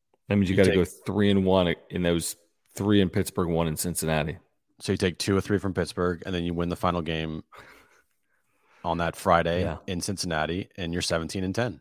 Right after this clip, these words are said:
Speaker 1: Yeah, it just proves you can't do worse than two and two against the Giants.
Speaker 2: If you go two and two against the Giants, yeah.
Speaker 1: Yeah. Yeah, that's manageable. And that'd be good. I think if, if they complete that, Jim, I think if they get to the end of June and do that seventeen and ten,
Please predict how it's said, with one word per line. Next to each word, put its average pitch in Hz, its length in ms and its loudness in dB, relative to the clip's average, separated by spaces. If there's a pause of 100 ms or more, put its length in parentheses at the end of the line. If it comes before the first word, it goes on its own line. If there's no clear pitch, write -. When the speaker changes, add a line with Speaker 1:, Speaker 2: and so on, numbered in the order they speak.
(120)
Speaker 1:
Yeah, 87 320 0
it 110 120 4
just 107 220 0
proves 110 220 4
you 92 60 -2
can't 98 180 2
do 92 100 0
worse 85 200 2
than 90 120 -4
two 90 200 0
and 78 100 -2
two 85 140 2
against 78 240 0
the 73 60 -10
Giants. 73 500 -4 (1040)
Speaker 2:
If 123 160 -2
you 107 80 -2
go 101 80 0
two - 140 -6
and 87 100 -4
two 82 100 -8
against 78 160 -10
the - 60 -20
Giants, - 280 -10
yeah. 64 160 -12
Speaker 1:
Yeah. 87 220 2 (1500)
Yeah, 254 200 -2 (400)
that's 139 140 -10
manageable. 92 500 0 (260)
And 107 80 -4
that'd 113 120 4
be 117 120 6
good. 101 120 2
I 143 80 6
think 165 220 0
if, 104 220 2
if 98 140 -4
they 90 100 4
complete 113 760 0
that, 135 220 4
Jim, 120 260 2
I 90 60 2
think 98 180 0
if 98 80 -4
they 85 120 4
get 87 260 4
to 87 240 2 (420)
the 98 120 2
end 95 100 4
of 85 80 0
June 87 240 2
and 80 100 0
do 87 120 2
that 90 200 4
seventeen 87 440 0
and 73 80 -4
ten, 90 380 -2